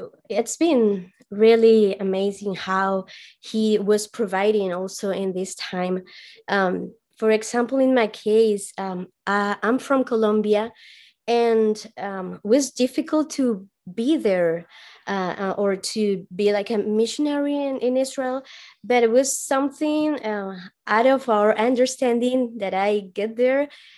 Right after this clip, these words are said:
And also I had to be like, uh, just for three months, but God opened the door, and somebody felt to,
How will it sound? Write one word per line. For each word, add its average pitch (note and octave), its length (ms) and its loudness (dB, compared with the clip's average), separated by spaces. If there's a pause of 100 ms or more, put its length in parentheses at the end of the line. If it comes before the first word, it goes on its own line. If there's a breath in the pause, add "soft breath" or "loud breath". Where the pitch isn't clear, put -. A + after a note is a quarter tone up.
(140)
And A3 160 2
also A3 680 0
I G3 200 -6
had A3 280 -8
to D4+ 120 -4
be B3+ 320 0
like, G#3 280 -2
uh, F#3 360 -10 (260)
just A#3 460 -2 (120)
for A3 320 4
three B3 300 4
months, A3+ 540 0 (500 loud breath)
but A3+ 320 2 (420)
God B3+ 380 2
opened D4+ 400 0
the G#3+ 80 2
door, F#3 440 -6 (340 loud breath)
and A#3 200 0
somebody C4 640 2
felt B3+ 360 -4 (100)
to, A#3+ 460 -2